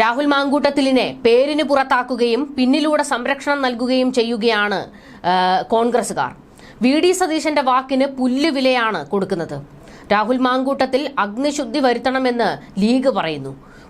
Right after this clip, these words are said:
കുഞ്ഞാലിക്കുട്ടിയുടെ കാര്യത്തിൽ ലീഗ് നേരത്തെ കാണിച്ച അന്തസ് കോൺഗ്രസ് എന്തുകൊണ്ട് കാണിക്കുന്നില്ല എന്നും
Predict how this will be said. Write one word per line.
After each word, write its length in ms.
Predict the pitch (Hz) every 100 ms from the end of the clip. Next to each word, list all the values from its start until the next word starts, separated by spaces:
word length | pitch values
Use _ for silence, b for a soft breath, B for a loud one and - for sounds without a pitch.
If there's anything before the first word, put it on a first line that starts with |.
| 233
കുഞ്ഞാലിക്കുട്ടിയുടെ 680 | 240 311 320 294 269 311
കാര്യത്തിൽ 520 | 277 269 269 277 285 -
ലീഗ് 460 | 214 233 262 269 247
നേരത്തെ 400 | 247 269 269 277
കാണിച്ച 340 | 254 247 247
അന്തസ് 540 | 240 202 220 240 226
കോൺഗ്രസ് 580 | 196 156 202 226 262 247
എന്തുകൊണ്ട് 500 | 226 254 277 262 254
കാണിക്കുന്നില്ല 640 | 254 226 240 240 233 226
എന്നും 500 | 226 220 220 165 127